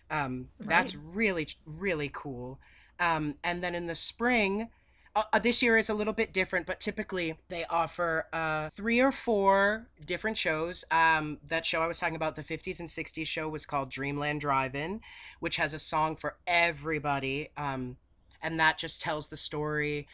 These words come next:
Speaker 1: of this group of kids throughout the fifties and sixties, um, living their lives. I, uh, that was really fun. They have Country Crossroads, which is, like, a country music review. Live at the Back Porch, which is,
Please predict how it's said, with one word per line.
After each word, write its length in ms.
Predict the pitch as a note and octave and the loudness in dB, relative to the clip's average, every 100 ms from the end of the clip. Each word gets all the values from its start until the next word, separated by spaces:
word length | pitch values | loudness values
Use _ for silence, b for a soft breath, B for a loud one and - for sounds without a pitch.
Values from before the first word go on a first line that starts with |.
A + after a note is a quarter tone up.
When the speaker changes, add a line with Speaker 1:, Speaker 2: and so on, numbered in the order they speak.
| B B | B B
Speaker 1:
of 180 | D3 C#3+ | -6 -4
this 180 | D#3+ - | 0 0
group 220 | - D3+ | 0 -6
of 140 | E3 - | -6 -8
kids 400 | E3 D#3 D3+ - | -2 0 -2 -6
throughout 560 | - D#3 D#3 D3+ D3+ | -6 -2 0 0 0
the 80 | D3+ | -6
fifties 380 | - D#3 D#3+ D3 | -8 -8 -6 -6
and 100 | D#3+ | -6
sixties, 680 | - D#3 - D3+ D3 D#3 - - | -6 -6 -6 -4 -4 -6 -8 -4
um, 400 | C#3+ C3+ B2+ C3 _ _ _ - | -4 -4 -6 -10 _ _ _ -10
living 300 | D3+ D3 D#3 | -6 -4 0
their 140 | D#3 | 0
lives. 360 | D3 C3 C#3 C#3 | 2 0 -2 -2
I, 60 | C3+ - | -4 -6
uh, 60 | B2 C3 | -12 -2
that 200 | C#3 C3 | -2 -2
was 140 | C3+ | -4
really 240 | C#3+ C#3 | -4 -4
fun. 420 | C3 C3 B2+ C3 - | -6 -4 -4 -6 -4
They 100 | C#3+ | -2
have 160 | C#3+ - | -2 -4
Country 320 | C#3+ - B2+ | -6 -6 -4
Crossroads, 680 | - G#3 G#3+ G#3 F#3+ F#3 D#3+ | 4 6 6 2 0 0 -6
which 180 | D#3+ | -6
is, 100 | D3+ | -6
like, 160 | C#3 C3 | -4 -4
a 80 | B2 | -6
country 380 | D#3 C#3 C#3+ C3+ | -4 -4 -4 -4
music 420 | D3 D#3+ E3 - | -2 -2 -4 -6
review. 560 | E3 E3+ D#3+ D#3 D#3+ - B B B B - | -8 -4 -4 -2 -4 -8 B B B B -8
Live 240 | D#3 D#3 D3+ | 0 0 0
at 60 | D3 | -4
the 80 | |
Back 280 | D3 C#3+ C#3+ | 2 2 2
Porch, 500 | - A#3+ A3+ A3 A3 | 0 4 6 4 2
which 180 | E3+ D3+ | -4 -4
is, 300 | D3 C3+ - | -4 -6 -10